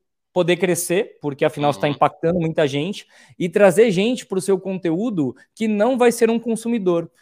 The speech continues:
Speaker 1: Quando você constrói a partir de uma base orgânica, você pode ter uma curva,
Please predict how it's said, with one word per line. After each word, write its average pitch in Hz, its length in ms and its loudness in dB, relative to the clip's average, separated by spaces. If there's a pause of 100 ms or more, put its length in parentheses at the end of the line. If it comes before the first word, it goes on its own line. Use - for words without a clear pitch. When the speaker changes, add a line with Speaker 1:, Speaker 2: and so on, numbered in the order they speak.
(140)
Speaker 1:
Quando 214 200 -4
você 247 240 0
constrói 185 560 0
a 156 100 -2
partir 151 280 0
de 185 60 -8
uma 185 120 -2
base 160 220 2
orgânica, 160 460 -2
você 160 140 -6
pode 190 420 0
ter 185 120 -4
uma 170 180 -2
curva, 170 760 -4